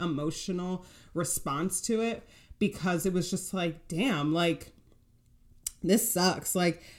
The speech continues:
that could be money coming out of his pocket. This is not the environment that I wanted to,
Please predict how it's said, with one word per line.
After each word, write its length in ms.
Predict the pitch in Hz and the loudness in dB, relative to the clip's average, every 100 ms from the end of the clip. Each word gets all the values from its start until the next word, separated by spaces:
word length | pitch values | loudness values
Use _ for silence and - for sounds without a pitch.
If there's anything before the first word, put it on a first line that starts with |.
| - | -4
that 240 | - 196 226 | 2 4 4
could 200 | 247 185 | 2 2
be 160 | 208 196 | 2 2
money 340 | 175 180 202 | 2 2 2
coming 240 | 202 185 | 2 0
out 140 | 175 170 | -2 -4
of 80 | 180 | -4
his 180 | 165 | -4
pocket. 460 | - 202 190 202 175 | -4 -2 0 0 0
This 140 | 190 | 0
is 120 | 190 160 | -2 -2
not 300 | 151 180 196 | -2 -2 -2
the 80 | |
environment 600 | 208 190 160 160 170 175 180 | 0 0 0 -2 0 -2 -2
that 120 | 170 | -2
I 200 | 160 165 | -2 0
wanted 280 | 160 165 160 | 0 -2 -2
to, 140 | 180 | -4